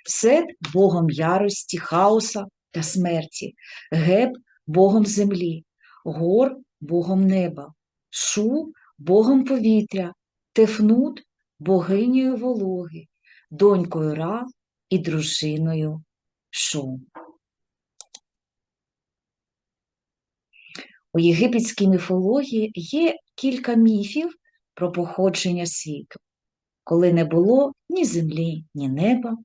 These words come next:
усесвіт нагадував безмежний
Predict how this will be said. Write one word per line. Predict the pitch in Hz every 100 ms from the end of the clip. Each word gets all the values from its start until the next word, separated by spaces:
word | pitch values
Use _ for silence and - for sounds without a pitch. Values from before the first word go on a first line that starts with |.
| _ _ _ _ -
усесвіт | 165 - 214 285 330 - 294 269
нагадував | 247 240 254 247 233 226 220 - _ - _ -
безмежний | 175 170 160 165 226 294 294 277